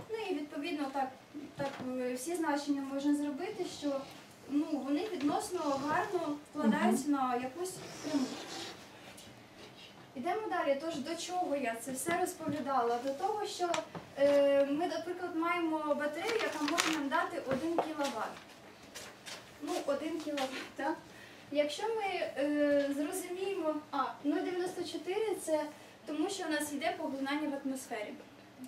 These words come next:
Speaker 1: І, значить, е, ось ці дані, це ми вже враховуємо те, що в нас є ніч. Вночі вони, ну, на ж-, на превеликий жаль, не працюють.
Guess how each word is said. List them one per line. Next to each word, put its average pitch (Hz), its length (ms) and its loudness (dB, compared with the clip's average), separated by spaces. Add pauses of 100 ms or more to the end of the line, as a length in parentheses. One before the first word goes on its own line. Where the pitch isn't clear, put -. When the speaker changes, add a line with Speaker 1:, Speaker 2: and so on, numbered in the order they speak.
(400)
Speaker 1:
І, 320 400 -2
значить, 302 640 0
е, 294 380 8 (680)
ось 302 180 2
ці - 260 -4
дані, 311 380 2
це 349 220 0
ми 359 140 2
вже 311 180 0
враховуємо 311 680 2
те, 339 180 0
що 349 160 -2
в 302 80 -4
нас 311 220 0
є 285 160 0
ніч. 254 220 0 (360)
Вночі 285 360 -2
вони, 277 300 -2 (220)
ну, 277 140 -4
на 269 180 0
ж-, 262 120 -2
на 277 140 2
превеликий 311 540 -4
жаль, 269 180 0
не 311 100 0
працюють. 302 560 -4